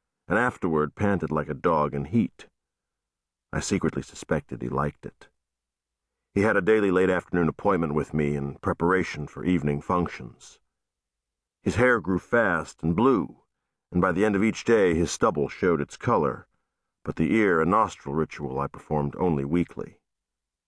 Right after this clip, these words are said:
Like all men, the president's favorite part of the session was the lathering. The brush I used was soft but firm, and the shaving soap lathered easily with moisture needing little encouragement.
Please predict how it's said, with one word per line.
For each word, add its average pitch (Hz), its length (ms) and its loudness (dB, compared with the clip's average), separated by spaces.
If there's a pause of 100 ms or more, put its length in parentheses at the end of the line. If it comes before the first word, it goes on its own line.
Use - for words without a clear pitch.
(720)
Like 78 180 -2
all 101 200 6
men, 69 420 -2 (360)
the - 80 -14
president's 85 520 0
favorite 87 460 0
part 101 260 2
of 76 80 -6
the 80 100 -4
session 80 480 -2
was 76 180 -2
the 82 100 -2
lathering. 85 560 -2 (760)
The - 80 -14
brush 95 300 0
I 76 80 -4
used 71 400 -8
was - 140 -14
soft 85 580 -2
but - 100 -16
firm, 76 560 0 (500)
and 62 120 -8
the 69 40 -6
shaving 87 440 2
soap 67 340 -4
lathered 82 400 2
easily 73 440 0
with 53 180 -16
moisture 85 560 -2
needing 78 320 0
little 73 200 -2
encouragement. - 840 -4